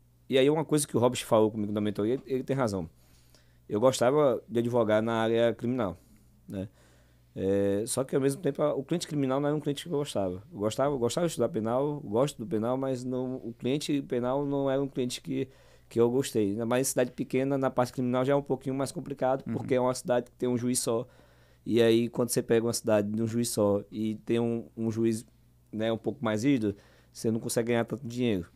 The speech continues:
Speaker 1: né? Então, aí o Robson falou: "Ei, você tem quantos seguidores na rede social?" Acho que devia ter uns três mil na época. "Ah, Robson, tem três mil ali."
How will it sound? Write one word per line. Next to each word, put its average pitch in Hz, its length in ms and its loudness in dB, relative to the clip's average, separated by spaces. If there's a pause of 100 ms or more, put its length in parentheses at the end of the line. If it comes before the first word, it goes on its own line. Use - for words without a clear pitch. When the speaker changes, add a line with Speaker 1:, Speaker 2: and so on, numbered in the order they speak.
(100)
Speaker 1:
né? 92 220 -6 (400)
Então, 110 320 -4 (300)
aí 147 80 4
o 151 40 6
Robson 156 200 2
falou: 156 160 4
"Ei, 156 40 4
você 127 220 -4
tem 160 120 -6
quantos 185 200 -4
seguidores 143 320 4
na 135 60 6
rede 127 120 0
social?" 120 360 0
Acho 104 120 -4
que - 60 -14
devia 135 200 -2
ter 135 80 0
uns 135 120 0
três 139 220 0
mil 110 160 -2
na 101 140 0
época. - 260 -10 (460)
"Ah, - 140 2
Robson, 104 180 -2
tem 107 100 -6
três 131 240 -2
mil 110 200 0
ali." 104 240 -2